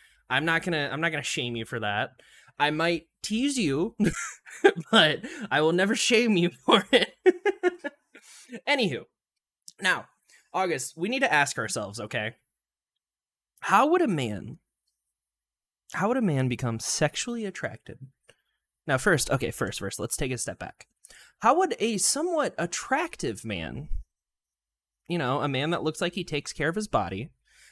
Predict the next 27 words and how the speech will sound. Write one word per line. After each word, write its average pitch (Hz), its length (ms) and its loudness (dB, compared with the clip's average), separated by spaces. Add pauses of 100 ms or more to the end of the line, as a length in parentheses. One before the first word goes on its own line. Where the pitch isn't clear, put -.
(100)
a 143 60 -6
man 139 260 0
that 131 160 -2
doesn't 208 320 0
look 160 220 -2
like, 143 300 0 (120)
you 151 120 -6
know, 131 340 0
an 139 160 -4
ogre, 127 500 0 (1080)
how 208 160 -2
would 277 160 -4
this 233 180 -4
man 156 460 -4 (140)
become 175 260 -2
attracted 170 580 -2 (240)
to 151 120 -4
a 139 40 -4
chicken? - 300 -4 (1000)
You 160 100 -4
have 185 40 -6
any 202 140 -2
ideas, 175 320 0
August? 180 400 -4 (1400)
You're 127 100 -2
muted. 104 300 -6 (1700)
<laughs> - 0 -